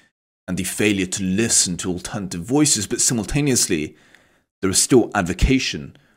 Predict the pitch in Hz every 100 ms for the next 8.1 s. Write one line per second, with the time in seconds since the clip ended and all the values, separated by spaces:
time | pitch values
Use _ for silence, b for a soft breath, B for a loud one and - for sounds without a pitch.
0 | b _ - 101 - 107 92 95 87 82
1 | 87 92 92 90 90 87 87 101 92 98
2 | 92 - - 143 143 - - - - -
3 | 180 147 208 - 165 131 110 101 92 98
4 | 92 90 92 - - 95 95 90 78 73
5 | - 90 - - _ B B B 156 160
6 | 214 285 240 170 135 117 - 123 107 101
7 | 101 92 - 85 - 82 87 73 - -